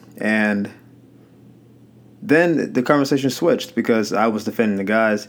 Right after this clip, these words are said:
She, as a black woman, is a very pro, pro-black woman. And so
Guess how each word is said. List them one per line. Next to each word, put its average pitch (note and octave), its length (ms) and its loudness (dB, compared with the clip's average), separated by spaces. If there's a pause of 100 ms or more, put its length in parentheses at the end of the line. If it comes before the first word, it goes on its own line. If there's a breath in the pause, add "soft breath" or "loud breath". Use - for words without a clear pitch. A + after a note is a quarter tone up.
(380 loud breath)
She, B2 420 2
as G#2 140 0
a G#2+ 40 -2
black G#2+ 280 -2
woman, A2+ 180 0
is G#2 80 -4
a - 20 -10
very G#2+ 200 0
pro, G#2 220 -4
pro-black G2 600 -4
woman. A2+ 400 0 (640 loud breath)
And A2 100 -4
so G#2+ 420 0